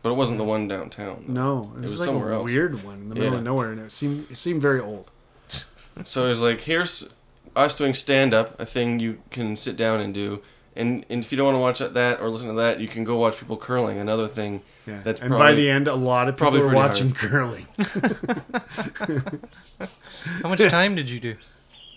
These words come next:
Speaker 3: Did you
Speaker 2: Uh,
Speaker 3: headline
Speaker 2: maybe,
Speaker 3: it?
Speaker 2: yeah, twenty-five each or something.
Speaker 3: Oh, that's not bad.
Speaker 1: I had to stretch 'cause I was pretty new. I don't think I had that much time.
Speaker 2: Yeah, I had to stretch 'cause I'm bad.
Speaker 1: Also had to cut a few jokes.
Speaker 2: Yeah. <laughs> Yeah, yeah. I think I
Speaker 3: You're scribbling on your page.
Speaker 2: I,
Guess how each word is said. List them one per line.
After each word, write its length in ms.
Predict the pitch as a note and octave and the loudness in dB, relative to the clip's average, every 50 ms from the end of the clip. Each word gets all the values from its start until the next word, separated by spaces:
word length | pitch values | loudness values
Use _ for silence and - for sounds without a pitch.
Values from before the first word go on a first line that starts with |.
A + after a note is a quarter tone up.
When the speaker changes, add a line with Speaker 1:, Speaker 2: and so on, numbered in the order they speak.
| - - - - | -20 -20 -10 -6
Speaker 3:
Did 120 | D3+ D3+ C3+ | -4 -2 0
you 100 | D#3+ F3 | 2 2
Speaker 2:
Uh, 40 | |
Speaker 3:
headline 320 | E3 E3+ F3 F#3 F#3+ G#3 A3 | 2 2 2 2 2 2 2
Speaker 2:
maybe, 120 | - C#3 | 0 -2
Speaker 3:
it? 60 | C3 - _ - | -4 -6 _ -10
Speaker 2:
yeah, 260 | C#3+ C#3+ B2+ B2 A#2+ A2 - | -6 -6 -4 -4 -6 -8 -10
twenty-five 600 | - - B2+ B2 A#2+ A#2 - B2 A#2+ B2 B2 B2 | -8 -6 -4 -4 -4 -6 -6 -8 -6 -6 -6 -6
each 180 | C3 C3+ C3+ - | -6 -8 -8 -10
or 80 | C#3 | -12
something. 380 | C3+ - C#3 C3+ - D3+ D3+ D3+ _ _ _ _ _ - - | -10 -10 -12 -12 -12 -14 -16 -16 _ _ _ _ _ -18 -16
Speaker 3:
Oh, 160 | D3 B2+ A#2 - - - - - - - - | -16 -16 -16 -18 -20 -20 -20 -20 -20 -16 -12
that's 140 | A3+ A3+ - | -12 -10 -10
not 120 | C#3 - | -12 -12
bad. 200 | - - - - | -14 -18 -12 -8
Speaker 1:
I 60 | - G#2+ | -4 -4
had 140 | G#2+ G#2 F2+ | -4 -4 -4
to 40 | G2+ | -6
stretch 440 | - - - A2 G#2 G2+ G2 - - | -8 -6 -4 -4 -2 -2 -4 -6 -8
'cause 100 | - E2+ | -10 -10
I 60 | - | -8
was 140 | G2 F#2+ - | -8 -10 -10
pretty 260 | - - G2+ G2 G2 | -10 -10 -8 -6 -6
new. 220 | F#2+ G2+ G#2 G2+ | -6 -6 -6 -6
I 40 | G2+ | -6
don't 140 | G2 G2 F#2+ | -6 -8 -8
think 140 | F#2+ F#2 F#2 | -10 -10 -10
I 40 | F#2+ | -8
had 180 | F#2+ F#2+ F#2 | -8 -8 -10
that 140 | F#2 F#2+ - | -10 -12 -12
much 140 | - F#2 - | -14 -16 -16
time. 320 | - - C#3 G2 G2 G2 | -14 -12 -10 -10 -8 -10
Speaker 2:
Yeah, 140 | G2+ A#2 A#2 G#2+ G#2+ G#2+ | -10 -12 -14 -16 -14 -10
I 20 | |
had 120 | A3+ A3 - | -10 -10 -10
to 60 | A#2 | -10
stretch 400 | G#2+ F3+ - - A2 G2+ - - - | -12 -10 -10 -8 -8 -10 -10 -12 -12
'cause 100 | A2+ G2+ | -12 -14
I'm 140 | G2 F#2+ F2+ | -14 -14 -16
bad. 400 | - F#2 F#2 F#2 F#2 F#2+ G2 G2 - | -16 -16 -16 -16 -16 -16 -16 -12 -10
Speaker 1:
Also 200 | G2 G2 A2 G2+ | -8 -8 -8 -8
had 60 | E2+ | -10
to 60 | - | -12
cut 240 | - - - A#2 G2 | -12 -10 -8 -6 -6
a 40 | G2 | -6
few 200 | - - G2 F#2+ | -8 -8 -10 -8
jokes. 480 | F2+ F#2+ G2 F#2+ G2 G2 - - - - _ _ _ _ - | -8 -8 -6 -6 -8 -10 -12 -16 -18 -20 _ _ _ _ -18
Speaker 2:
Yeah. 120 | A2+ G#2 G2+ G#2 - A3 | -16 -14 -12 -8 -6 -6
<laughs> 200 | G3 - G#3+ G3+ | 0 4 4 6
Yeah, 340 | G#3+ A3+ - F#3+ E3 C#3 C3+ | 6 6 8 8 6 6 4
yeah. 220 | - F3 - - C3+ - F#3+ - - | 0 -2 -4 -4 -8 -10 -10 -8 -8
I 120 | D3+ C3+ G3 | -8 -8 -8
think 280 | - G#3 E3 - - | -6 -6 -6 -4 -2
I 40 | D3 B2+ - | -2 -2 2
Speaker 3:
You're 120 | G#3 A3 G#3 | 4 4 4
scribbling 760 | - - - - - - - D#3 D#3 D#3 D#3 E3+ E3+ E3 E3+ | 4 4 4 4 2 2 0 -2 -2 0 2 0 2 4 4
on 120 | E3+ D#3+ | 2 2
your 80 | E3 E3 | 2 0
page. 320 | D3 - D#3+ D#3+ E3+ - - - | -2 -2 -2 -4 -4 -4 -4 -2
Speaker 2:
I, 560 | - - - - - - - D#3 E3+ F3+ | 0 0 0 0 0 -2 0 0 0 0